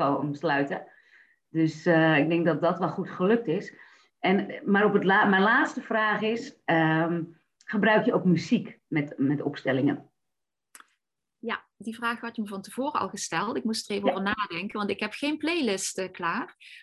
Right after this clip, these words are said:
Speaker 2: Maar bij de aardeopstellingen, eh, gebruik ik wel een nummer wat ik, eh, heel erg prachtig vind. Wat ik honderd keer op repeat ook, eh, kan hebben, eh, in de auto. En die, eh, dat is Pachamama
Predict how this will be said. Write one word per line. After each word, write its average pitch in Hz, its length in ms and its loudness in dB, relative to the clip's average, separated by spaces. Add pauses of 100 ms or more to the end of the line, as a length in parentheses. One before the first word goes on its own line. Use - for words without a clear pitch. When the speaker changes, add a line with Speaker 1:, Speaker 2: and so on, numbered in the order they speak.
Speaker 2:
Maar 202 120 -4
bij 214 120 0
de 220 120 -4
aardeopstellingen, 202 1080 -2 (560)
eh, 214 240 -10
gebruik 220 340 -2
ik 208 100 -8
wel 233 340 2
een 202 100 -2
nummer 185 300 -6
wat 175 200 -10
ik, 170 180 -14
eh, 127 320 -12 (320)
heel 214 340 0
erg - 160 -6
prachtig 185 420 -6
vind. 190 320 -8 (120)
Wat 185 120 -12
ik - 180 -14
honderd 233 520 0
keer 202 200 2
op 196 120 -4
repeat 214 380 -2
ook, 165 260 -4
eh, 170 120 -10
kan 180 160 -6
hebben, 180 380 -4 (720)
eh, 180 240 -6
in 185 80 -6
de - 60 -6
auto. 214 560 -6 (800)
En 208 200 -2
die, 240 360 0
eh, 226 80 -2
dat 220 100 -2
is 233 120 -6
Pachamama 233 840 0